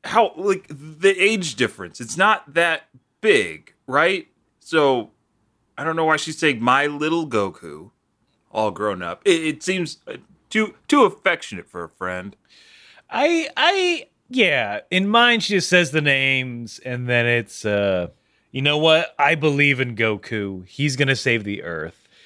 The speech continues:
Speaker 2: Yeah, my little Goku is odd, especially when at the tournament when he was all grown up.
Speaker 1: That's what I'm saying.
Speaker 2: He wasn't so little anymore in her eyes.
Speaker 1: Mm-hmm. You know,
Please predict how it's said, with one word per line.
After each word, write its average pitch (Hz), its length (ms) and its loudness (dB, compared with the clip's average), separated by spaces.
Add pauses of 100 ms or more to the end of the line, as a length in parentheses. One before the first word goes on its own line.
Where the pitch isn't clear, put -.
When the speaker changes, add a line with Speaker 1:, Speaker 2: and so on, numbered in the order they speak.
(140)
Speaker 2:
Yeah, 120 160 2
my 147 200 2
little 170 220 2
Goku 117 520 -4
is - 420 -12 (1400)
odd, 120 540 4
especially 151 640 0
when 131 280 -4
at 139 160 -2
the 117 80 -8
tournament 135 460 2
when 117 80 -8
he 120 80 -8
was 120 140 -4
all 113 180 6
grown 107 280 0
up. 110 360 -2 (380)
Speaker 1:
That's 208 200 2
what 220 100 4
I'm 220 120 2
saying. 254 600 4 (180)
Speaker 2:
He 214 120 -2
wasn't 160 220 2
so 156 100 4
little 165 300 6
anymore 110 420 -2
in 110 80 -8
her 131 240 4
eyes. 98 560 -6
Speaker 1:
Mm-hmm. 220 1700 0 (220)
You 190 160 0
know, 117 340 2